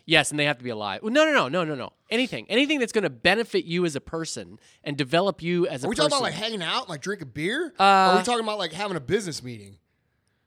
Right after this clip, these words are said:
Speaker 2: Because
Speaker 1: let,
Speaker 2: it's two
Speaker 1: let,
Speaker 2: different things.
Speaker 1: let's say it's a business meeting here, but they're bringing in beer.
Speaker 2: All right, I, <laughs> dude, for sure, I will want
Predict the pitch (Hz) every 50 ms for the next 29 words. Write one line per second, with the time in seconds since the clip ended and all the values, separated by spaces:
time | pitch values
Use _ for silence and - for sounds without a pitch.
0 | _ _ _ - 139 185 220 - - 233 240 269 277 208 180 139 214 220 170 135
1 | 208 220 254 247 - - - 247 226 220 214 208 196 190 - _ _ _ _ -
2 | 202 - - 202 156 - - 202 220 208 214 226 - 202 208 196 190 180 156 139
3 | 113 120 180 185 196 190 175 147 165 156 - 143 143 135 120 127 147 156 156 143
4 | 131 131 131 127 120 101 113 107 101 87 - _ _ _ _ _ _ _ _ _
5 | _ _ _ _ _ _ _ _ _ _ _ _ _ _ _ _ _ _ _ _
6 | _ _ - 170 165 165 160 165 170 - - 170 175 151 160 165 165 - 160 143
7 | 160 175 165 131 - - 160 135 - - 180 180 180 185 180 185 190 - - 151
8 | 156 156 156 151 147 151 156 135